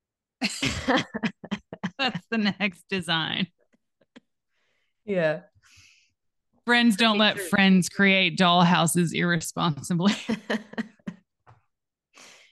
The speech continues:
Speaker 2: Exactly. No, but for real, like, all that aside, it is a fun project or craft to do with a kid. Like, if,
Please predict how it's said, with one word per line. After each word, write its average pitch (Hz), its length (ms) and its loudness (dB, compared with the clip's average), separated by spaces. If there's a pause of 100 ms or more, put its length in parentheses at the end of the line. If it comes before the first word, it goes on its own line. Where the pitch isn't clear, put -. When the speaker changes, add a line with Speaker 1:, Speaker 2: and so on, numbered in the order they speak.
(320)
Speaker 2:
Exactly. 147 800 -2
No, 175 280 0
but 240 320 -4
for 254 160 -2
real, 156 260 -2
like, 151 400 -8
all 185 220 -2
that 165 180 0
aside, 131 680 -6
it 185 120 -2
is 208 140 -2
a 185 60 0
fun 151 720 -4
project 143 720 -4
or 147 120 -4
craft 135 480 -4
to 143 80 -4
do 131 500 -2
with 139 240 -4
a 135 60 -6
kid. - 560 -6
Like, - 240 -6
if, 147 180 -10